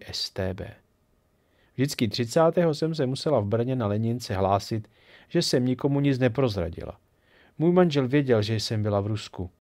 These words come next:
ale nevěděl, co jsem tam dělala a proč. Desítky lidí, které sovětská tajná služba N K V D unesla za asistence československých orgánů po druhé světové válce do komunistických pracovních táborů,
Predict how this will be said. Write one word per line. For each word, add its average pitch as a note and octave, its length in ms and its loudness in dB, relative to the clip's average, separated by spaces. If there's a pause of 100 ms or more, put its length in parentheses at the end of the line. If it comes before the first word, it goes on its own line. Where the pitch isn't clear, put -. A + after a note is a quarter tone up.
(140)
ale E3 200 4
nevěděl, D#3 460 2
co D#3 140 -6
jsem D#3 220 -4
tam G#2 180 -2
dělala A2 480 0
a A2+ 100 -6
proč. - 480 -14 (920)
Desítky A#2 480 -2
lidí, A#2 260 -4
které C3+ 280 -2
sovětská A#2+ 500 -4
tajná A#2+ 300 -4
služba B2+ 340 -6
N G#2+ 160 -4
K B2 200 -2
V G2+ 180 0
D G#2+ 200 -2
unesla B2+ 540 -4
za A#2 120 -4
asistence A#2+ 680 -8
československých A#2+ 920 -8
orgánů G#2+ 540 -2 (380)
po G#2+ 120 0
druhé A2 280 0
světové C#3+ 400 -2
válce G#2+ 340 0
do A#2 100 -2
komunistických A#2 840 -6
pracovních A#2 500 -6
táborů, B2 460 -6